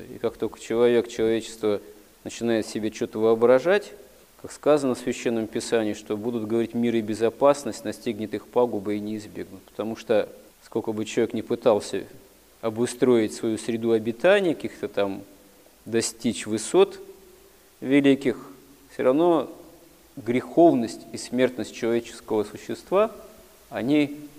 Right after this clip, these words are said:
вновь и вновь себя проявляют, и это, можно сказать, в каком-то смысле, в каком-то смысле даже является ещё и смиряющим фактором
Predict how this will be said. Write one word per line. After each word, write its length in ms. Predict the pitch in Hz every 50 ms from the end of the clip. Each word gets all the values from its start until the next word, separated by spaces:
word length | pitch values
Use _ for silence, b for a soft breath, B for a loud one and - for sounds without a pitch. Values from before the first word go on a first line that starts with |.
| - - - - - - - - - _ _ -
вновь 260 | 107 123 151 151 -
и 60 | 120
вновь 320 | 104 101 104 120 127 123 123
себя 400 | - - 98 95 117 113 - - - - -
проявляют, 600 | 113 117 117 113 120 139 165 180 156 120 101 - - - - - - - - - - - - - - -
и 100 | 113 113
это, 380 | 123 120 120 127 113 113 107 107
можно 220 | 113 120 117 117
сказать, 160 | - 123 113
в 40 | -
каком-то 280 | - - 120 113 - -
смысле, 560 | - 131 127 135 127 - - 110 104 95 -
в 100 | - -
каком-то 340 | - 104 - 110 104 101 -
смысле 360 | - 123 127 127 - 113 107
даже 200 | 113 110 98 107
является 460 | 104 107 113 120 117 110 113 - 95
ещё 240 | 98 - - - 113
и 80 | 110
смиряющим 680 | 107 - - 110 110 113 113 113 107 104 107 - 110 107
фактором 540 | - - 113 - - - - 95 90 87